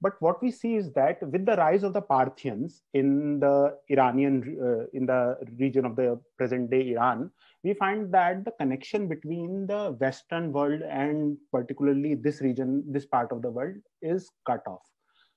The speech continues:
So that means, uh, the sources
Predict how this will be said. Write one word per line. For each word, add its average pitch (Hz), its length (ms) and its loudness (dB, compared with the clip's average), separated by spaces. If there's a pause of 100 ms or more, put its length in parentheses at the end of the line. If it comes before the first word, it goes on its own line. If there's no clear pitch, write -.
So 202 480 4 (760)
that 185 220 4 (200)
means, 214 500 2
uh, 147 340 0 (120)
the 139 140 -6
sources 196 640 0